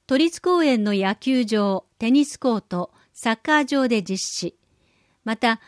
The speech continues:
利用日を十二月三十日まで延長。該当する施設等詳細は、東京都スポーツ施設予約センターまで。電話零三五三三零の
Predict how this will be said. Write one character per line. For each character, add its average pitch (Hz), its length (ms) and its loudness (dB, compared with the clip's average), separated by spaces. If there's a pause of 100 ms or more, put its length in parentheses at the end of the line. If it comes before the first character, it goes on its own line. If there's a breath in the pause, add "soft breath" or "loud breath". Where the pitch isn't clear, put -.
(200 soft breath)
利 233 180 2
用 339 200 2
日 247 160 2
を 220 240 0
十 208 280 0
二 311 160 2
月 285 300 -4
三 277 260 0
十 370 160 0
日 269 280 0
ま 208 160 -2
で 180 260 -4
延 208 220 -2
長。 175 540 -8 (760)
該 247 200 0
当 302 220 0
す 277 180 -4
る 269 140 0
施 - 80 -6
設 - 320 -4
等 208 400 0
詳 262 240 -2
細 254 260 -2
は、 226 180 -2 (300 soft breath)
東 302 180 0
京 294 240 0
都 196 200 -4
ス - 120 -8
ポ 311 200 0
ー 302 40 -2
ツ 285 220 -2
施 - 80 -8
設 190 460 -4
予 190 160 -2
約 277 240 -4
セ 277 180 -2
ン 240 60 -2
タ 170 200 -6
ー 156 40 -6
ま 160 140 -8
で。 - 180 -12 (1040)
電 214 240 0
話 202 160 0
零 214 180 0
三 233 340 -4 (520)
五 262 240 2
三 294 320 0
三 262 360 0
零 240 280 0
の 202 260 -2